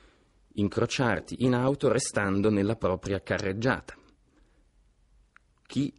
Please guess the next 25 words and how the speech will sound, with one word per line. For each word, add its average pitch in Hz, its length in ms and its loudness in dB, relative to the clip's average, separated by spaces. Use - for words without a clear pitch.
ti 107 100 0
incrocia 104 480 0
e 78 40 -2
siccome 120 420 0
gli 90 80 -2
fa 82 140 -4
comodo 113 300 2
tagliare 98 300 0
un 95 100 0
po' 101 120 2
la 101 100 4
curva, 92 380 0
dato 101 220 0
che 95 180 -4
tu - 340 0
un 120 140 -6
po' 80 120 -4
di 82 100 -8
spazio 117 440 -4
nell'angolino 98 640 2
ce - 100 -8
lo 85 120 0
puoi 101 200 2
ancora 98 360 0
avere, 85 400 -4